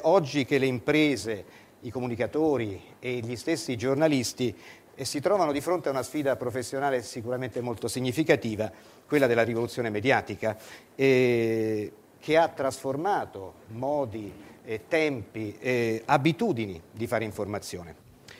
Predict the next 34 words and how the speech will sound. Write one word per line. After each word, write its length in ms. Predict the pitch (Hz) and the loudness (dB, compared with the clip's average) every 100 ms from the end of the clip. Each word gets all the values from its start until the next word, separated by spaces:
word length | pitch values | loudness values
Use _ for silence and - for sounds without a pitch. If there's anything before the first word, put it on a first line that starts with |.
| - - - _ | -20 -20 -20 _
E 100 | - | -2
a 60 | 127 | 0
proposito 300 | 135 151 131 | 2 0 0
dei 80 | 120 | -2
giornalisti, 480 | 131 160 147 - - | -2 0 0 -2 -4
ringrazio 420 | 120 120 117 120 | -2 -2 -2 -4
anche 180 | 113 151 | -6 -2
loro 220 | 156 110 | 0 0
perché 460 | 98 98 120 110 98 | -4 -6 -4 -4 -6
si 140 | - | -12
sono 180 | 110 120 | -12 -10
iscritti 340 | 107 123 104 120 | -8 -8 -8 -6
molti, 520 | 135 120 - - 123 | -4 -4 -8 -12 -8
in 80 | 135 | 0
molti 380 | 151 110 107 104 | 2 2 -4 -8
a 140 | 110 | -8
questo 320 | 123 110 - | -6 -6 -4
nostro 400 | 123 120 - 120 | -2 -2 -4 -4
evento. 800 | 151 151 135 123 113 156 - - - _ | 0 2 2 0 -8 -10 -10 -20 -20 _
Questo 240 | - 135 135 | -4 -2 0
merito 260 | 135 123 | 0 0
anche 180 | 127 131 | 0 -2
dell'Ordine 300 | 123 127 123 | -4 -4 -4
dei 80 | 117 | -6
giornalisti 540 | 117 139 143 120 139 | -6 -6 -6 -6 -8
che 200 | 104 131 | -6 -2
a 100 | 120 | -2
Comunica 400 | 117 127 139 131 | -4 -6 -6 -4
Impresa 480 | 156 127 123 117 117 - - - | -4 -4 -6 -6 -10 -12 -20 -14
ha 100 | - | -6
riconosciuto 800 | 131 127 139 127 147 135 135 127 139 | -4 -4 -6 -6 -6 -4 -2 -4 -6
un 320 | 131 127 120 | -10 -10 -10
significativo 640 | - 135 135 135 143 151 | -10 -10 -6 -4 -2 -2
valore 440 | 120 131 127 123 | -2 -2 -2 -4